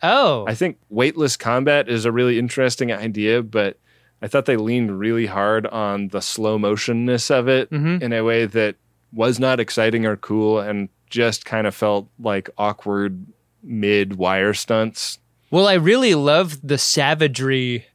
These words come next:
Speaker 1: of Spock using an improvised weapon to stab through the face shield of the giant Gorns. And, and, like, the way that the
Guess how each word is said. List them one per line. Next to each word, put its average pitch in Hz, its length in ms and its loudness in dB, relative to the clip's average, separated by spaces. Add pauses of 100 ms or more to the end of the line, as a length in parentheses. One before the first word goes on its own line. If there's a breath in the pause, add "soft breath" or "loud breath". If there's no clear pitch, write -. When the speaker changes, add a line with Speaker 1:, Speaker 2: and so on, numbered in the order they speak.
Speaker 1:
of 131 560 -2 (300)
Spock 143 500 0
using 147 340 0
an 131 80 -4
improvised 139 600 -2
weapon 131 680 -2
to - 160 -4
stab 139 480 -2
through 151 200 -4
the 127 100 -4
face 135 320 0
shield 131 600 -4 (220)
of 147 140 0
the 143 100 2
giant 139 500 -2
Gorns. 127 540 -4
And, 160 180 -2 (140)
and, 185 160 0
like, 185 200 0
the 170 100 4
way 143 460 2
that 180 220 -4
the 165 380 2